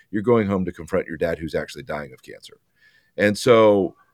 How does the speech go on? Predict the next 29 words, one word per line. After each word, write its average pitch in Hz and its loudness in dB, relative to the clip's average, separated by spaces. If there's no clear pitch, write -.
uh, 107 4
we 135 2
just 147 0
kind 135 4
of 110 0
put 127 0
it 117 4
in 104 4
the 95 0
right 92 2
sequence. 143 -4
Emotionally, 113 2
that's 123 0
what 147 -2
goes 120 0
on 117 4
emotionally. 95 -2
It's 107 -2
a - 4
painting 131 0
a 113 0
portrait 117 0
of 87 -4
the 95 -2
emotional 92 -4
journey 82 -6
you 73 -12
went 67 -16
on. 52 -18